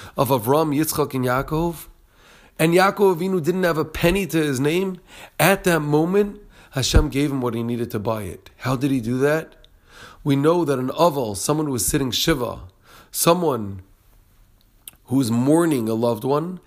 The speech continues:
cannot eat from his own food. One of the minhagim, one of the customs, is that he eats from food that does not belong to him. So Yitzchak Avinu went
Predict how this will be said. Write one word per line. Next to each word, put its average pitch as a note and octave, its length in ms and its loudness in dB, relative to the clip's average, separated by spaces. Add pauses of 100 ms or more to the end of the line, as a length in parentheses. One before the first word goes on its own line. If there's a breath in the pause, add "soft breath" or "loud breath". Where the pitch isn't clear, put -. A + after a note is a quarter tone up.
(280 loud breath)
cannot D#3+ 440 0
eat D#3 200 -4
from C3 160 -4
his A#2 100 -2
own C3 220 -2
food. F#2+ 440 -8 (640 loud breath)
One D#3 180 2
of F3+ 80 0
the D#3 80 0
minhagim, C#3 540 -2
one C#3 140 -2
of C3 60 -6
the A#2+ 80 -6
customs, C#3+ 440 -2
is C3 40 -4
that B2+ 320 -2
he C3 300 -8
eats - 560 -6
from C3 280 -4
food D3 300 -2
that A#2+ 160 -2
does A2 140 -4
not B2 240 -2
belong A2+ 300 -4
to E2+ 100 -12
him. D#2+ 240 -16 (420 loud breath)
So - 160 -2
Yitzchak F3+ 460 0
Avinu C#3+ 400 0
went C3+ 480 -2